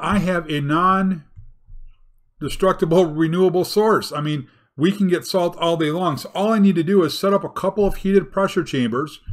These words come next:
right? I've got magnesium up the you-know-what, probably like most of you guys do. That's iron, magnesium, uh, right here. No, that's lead. Come on, Boomer.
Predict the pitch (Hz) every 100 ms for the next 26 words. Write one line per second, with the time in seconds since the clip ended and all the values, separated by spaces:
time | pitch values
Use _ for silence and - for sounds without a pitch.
0 | - - 151 180 196 151 139 202 226 165
1 | 143 131 143 196 151 139 131 139 143 -
2 | 127 123 139 139 123 120 147 135 123 -
3 | - 147 156 131 123 143 147 - 113 135
4 | 160 131 113 101 107 123 135 - _ _
5 | - - 147 143 - 156 165 170 139 127
6 | 131 135 127 143 139 139 135 139 131 127
7 | 131 127 127 127 123 127 113 117 - -
8 | - - _ _ 131 135 139 - 110 120
9 | 131 120 107 180 135 107 101 113 113 123
10 | 117